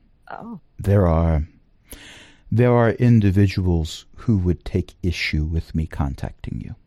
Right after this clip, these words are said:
Speaker 2: I could give that information, and that would reveal certain things that would eliminate the need for,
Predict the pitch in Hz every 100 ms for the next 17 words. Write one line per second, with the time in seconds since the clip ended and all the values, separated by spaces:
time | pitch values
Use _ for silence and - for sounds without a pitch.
0 | - - 98 92 87 _ _ _ _ _
1 | - 98 - 90 87 82 85 82 85 80
2 | 123 131 - 143 139 - 110 92 90 -
3 | 87 - 82 73 76 80 76 82 - 92
4 | 82 76 - 143 151 147 - - - -
5 | - 113 - 113 110 107 - _ _ _
6 | 131 117 117 147 156 139 127 123 - -
7 | _ _ 110 120 110 117 113 - 107 101
8 | 101 98